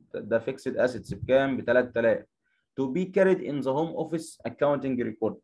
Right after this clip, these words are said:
يعني ال-، ال-، البرانش محتاج هوم اوفيس. طبعًا مين اللي هيشيل الليلة ديت؟ هيبقى مين؟ هيبقى طبعًا الفرع اللي هيدفع الفلوس، لأن الفرع هو اللي عايز.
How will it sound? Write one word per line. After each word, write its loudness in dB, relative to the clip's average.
يعني 6
ال-، -6
ال-، -10
البرانش 2
محتاج 0
هوم 2
اوفيس. -2
طبعًا 4
مين -2
اللي 4
هيشيل 2
الليلة 2
ديت؟ 0
هيبقى -2
مين؟ -2
هيبقى -2
طبعًا 2
الفرع 4
اللي 2
هيدفع 2
الفلوس، -4
لأن -12
الفرع 4
هو 8
اللي 6
عايز. 2